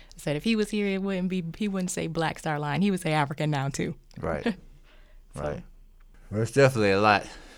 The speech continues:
Speaker 2: um, that you have going on. Tell us how the program went last year that you guys did, the, um, science, technology, and, um,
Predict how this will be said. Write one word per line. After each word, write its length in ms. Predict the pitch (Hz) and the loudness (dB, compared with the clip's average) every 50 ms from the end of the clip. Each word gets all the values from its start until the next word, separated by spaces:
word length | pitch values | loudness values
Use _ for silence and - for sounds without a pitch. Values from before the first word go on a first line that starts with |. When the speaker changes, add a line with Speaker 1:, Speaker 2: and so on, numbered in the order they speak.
| - - - | -18 -8 -4
Speaker 2:
um, 460 | 104 101 92 90 85 82 80 82 82 - - - - - - - - - - - - - - | -2 0 0 0 0 -2 -4 -6 -8 -10 -14 -20 -20 -20 -20 -20 -20 -20 -20 -20 -20 -18 -10
that 180 | - 82 80 - | -8 -8 -6 -4
you 100 | 92 92 | -2 0
have 260 | 92 90 87 82 80 | 2 2 2 0 -2
going 240 | 80 87 82 82 85 | -2 -4 -2 -2 -2
on. 360 | 90 90 90 85 80 76 80 - - - - - - - - - - - - - - | -2 -2 -2 -2 -4 -6 -8 -12 -16 -20 -20 -20 -20 -20 -20 -20 -20 -20 -20 -10 0
Tell 160 | - 156 165 | 4 6 6
us 100 | 175 147 | 6 8
how 100 | - 135 | 8 6
the 80 | 117 107 | 6 6
program 460 | - - 135 123 110 110 104 104 98 | 6 4 4 4 6 4 4 4 2
went 160 | 101 101 87 | 2 0 0
last 320 | 92 107 107 104 101 - - | 2 2 2 2 2 0 -2
year 100 | 101 95 | -4 -4
that 160 | 87 87 - | -4 -6 -6
you 60 | 107 101 | -4 -2
guys 340 | 101 98 90 90 87 82 | -2 0 0 0 -2 -4
did, 440 | 80 82 92 92 90 85 80 - - - - - - - - - | -4 -4 -2 0 0 0 -2 -2 -6 -12 -20 -20 -20 -20 -20 -12
the, 240 | - - 90 85 73 | -6 -4 -2 -2 -2
um, 480 | 78 78 76 73 71 69 67 69 80 - - - _ - - - - - - - - - | -2 -2 -2 -4 -4 -6 -8 -10 -10 -14 -18 -20 _ -20 -20 -20 -20 -20 -20 -20 -20 -16
science, 380 | - - 104 98 90 87 82 - | -6 0 2 2 2 2 0 -2
technology, 840 | 95 90 80 92 92 90 87 87 90 78 82 85 85 82 80 82 82 - - - - - - - - - - - - - - - - - | -4 -4 0 2 2 2 2 2 -2 -2 -4 -4 -4 -4 -4 -8 -10 -14 -18 -20 -20 -20 -20 -20 -20 -20 -20 -20 -20 -20 -20 -20 -20 -14
and, 300 | - 73 78 78 78 76 69 | -8 -6 -4 -2 -2 -2 -2
um, 580 | 76 76 71 71 71 69 67 67 64 73 78 | -2 -4 -4 -4 -4 -6 -6 -8 -8 -10 -12